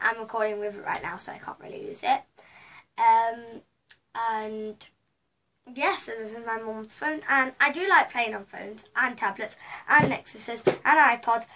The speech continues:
and iPhones and anything. So yeah, that was number five. Now, um, so guys, that's the end of the video for today. So guys, make sure you subscribe, like,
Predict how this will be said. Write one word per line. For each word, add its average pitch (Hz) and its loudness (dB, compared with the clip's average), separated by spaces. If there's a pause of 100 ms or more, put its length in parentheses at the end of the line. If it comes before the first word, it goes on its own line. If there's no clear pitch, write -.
(140)
and 277 4
iPhones 269 4 (200)
and 359 2
anything. 214 0 (640)
So - -12
yeah, 254 -4 (260)
that 165 -6
was 233 -12
number 277 -4
five. 349 4 (480)
Now, 359 6 (400)
um, 302 0 (520)
so 359 2
guys, 359 6
that's - -8
the 294 -2
end 294 0
of 311 -4
the 311 -4
video 349 2
for 349 0
today. 381 8 (580)
So - 0
guys, 285 4 (340)
make 370 2
sure 277 4
you 285 6 (220)
subscribe, 349 6
like, 269 6